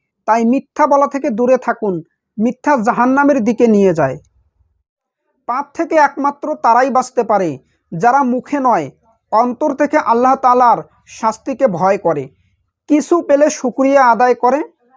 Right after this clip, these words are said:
আর কিছু না পেলে চেষ্টা করে, ধৈর্য ধারণ করে। এটাই প্রকৃত মুমিনের বৈশিষ্ট্য।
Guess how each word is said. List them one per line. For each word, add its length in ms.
আর 180
কিছু 400
না 180
পেলে 240
চেষ্টা 440
করে, 300
ধৈর্য 400
ধারণ 300
করে। 300
এটাই 320
প্রকৃত 460
মুমিনের 500
বৈশিষ্ট্য। 680